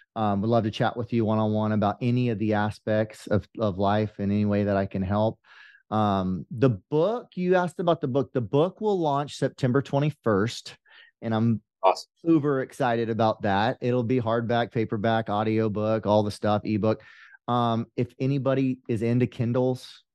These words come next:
Speaker 1: and, and likes the ebook version of it or whatever, we've got the book for ninety-nine cents up until the twenty-first. So, like, right now, you could go on Amazon dot com,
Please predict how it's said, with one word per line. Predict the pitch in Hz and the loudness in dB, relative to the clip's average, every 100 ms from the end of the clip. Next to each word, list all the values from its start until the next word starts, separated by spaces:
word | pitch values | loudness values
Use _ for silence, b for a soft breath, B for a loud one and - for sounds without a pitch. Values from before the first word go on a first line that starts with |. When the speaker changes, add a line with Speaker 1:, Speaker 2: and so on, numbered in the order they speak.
| - | -6
Speaker 1:
and, | 107 107 107 | -2 0 0
and | 107 104 | 0 2
likes | 107 117 - | 2 0 -4
the | 120 120 | -2 0
ebook | 110 120 120 | 2 0 0
version | 104 113 113 127 | -2 -2 0 0
of | 123 120 | 0 0
it | 123 | 0
or | 120 | 0
whatever, | 120 120 120 | 0 0 0
we've | 113 110 | 0 -2
got | 107 117 | 0 -2
the | - | -2
book | 98 120 - | -2 -2 0
for | 113 | -2
ninety-nine | 104 104 113 110 113 107 | 0 2 2 2 0 -2
cents | - 110 120 - - _ | 0 -2 -2 -6 -16 _
up | 113 - | -4 0
until | 110 101 101 107 | -2 0 0 0
the | 110 | -2
twenty-first. | - 117 107 120 113 | -2 -2 -2 -2 -2
So, | 117 | -2
like, | 104 101 | -2 0
right | 113 123 | 0 0
now, | 120 | 0
you | 110 | 0
could | 107 98 | 0 0
go | |
on | 107 | 0
Amazon | 107 110 101 107 107 | 2 0 0 -2 2
dot | 107 - | 0 0
com, | 113 113 113 | -2 0 0